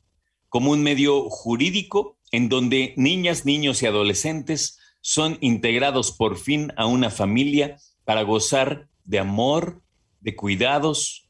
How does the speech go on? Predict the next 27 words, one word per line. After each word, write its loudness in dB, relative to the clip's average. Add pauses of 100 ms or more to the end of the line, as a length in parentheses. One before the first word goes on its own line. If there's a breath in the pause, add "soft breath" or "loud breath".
(140)
educación, -2 (340)
protección 0 (800)
y 0
todas 0
las 0
condiciones 0
que -2
tienen -2
que -2
reunirse -2 (260 loud breath)
para 0
que 0
un 0
pequeñito, 0
una 0
pequeñita, -2
un 0
chavo, 0
una -2
chava -2 (320 loud breath)
puedan 0
crecer 0
de 0
manera 0
armónica -2
y 0
amorosa. 0